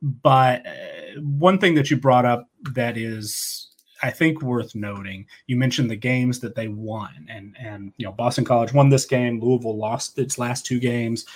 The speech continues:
and the way we, you know, the way our numbers work, and this is probably true for a lot of,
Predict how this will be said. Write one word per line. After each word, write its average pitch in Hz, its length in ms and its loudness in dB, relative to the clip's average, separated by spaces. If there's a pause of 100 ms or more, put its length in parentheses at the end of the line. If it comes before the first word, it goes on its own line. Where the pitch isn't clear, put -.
(360)
and 113 240 -2
the 117 80 -2
way 190 200 4
we, 156 460 2 (600)
you 127 140 -4
know, 95 80 -8 (100)
the 131 80 -2
way 131 220 6
our 127 140 4
numbers 139 380 4
work, 139 400 0 (300)
and 110 460 0
this 139 180 2
is 117 80 -4
probably 156 640 0
true 143 260 -2
for 117 200 -6
a 104 60 -6
lot 110 400 -2
of, 123 480 0